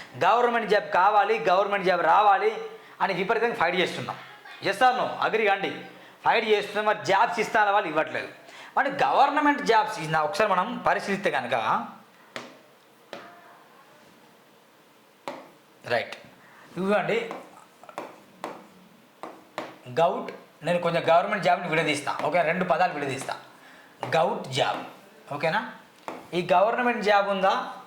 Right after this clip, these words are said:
గౌట్ అంటే ఏంటి? గవర్నమెంట్ అంటే ఏంటి? ప్రభుత్వం.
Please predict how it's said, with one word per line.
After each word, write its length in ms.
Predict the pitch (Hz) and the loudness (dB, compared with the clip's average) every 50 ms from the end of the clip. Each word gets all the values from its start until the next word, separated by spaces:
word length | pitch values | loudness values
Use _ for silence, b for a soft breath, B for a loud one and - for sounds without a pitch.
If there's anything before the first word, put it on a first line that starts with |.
| - - 131 127 185 | -18 -14 -4 0 2
గౌట్ 260 | 190 226 - - - | 2 4 2 2 2
అంటే 280 | 214 196 196 190 202 190 | 2 2 2 2 0 -2
ఏంటి? 440 | 190 185 185 180 180 180 180 - 160 | 0 0 0 0 0 0 0 0 2
గవర్నమెంట్ 400 | 185 196 202 202 202 196 - 185 | 2 2 2 0 -2 -2 0 -2
అంటే 200 | 180 180 175 165 | -2 0 -2 -2
ఏంటి? 420 | 156 - 156 151 151 - - - - - - - - - - - - - - - | -2 -2 -4 -6 -6 -8 -12 -16 -20 -20 -20 -20 -20 -20 -20 -20 -20 -10 -4 0
ప్రభుత్వం. 680 | 156 165 170 170 180 180 180 175 156 156 151 139 - | 2 2 2 2 2 0 0 0 0 -2 -2 -2 -8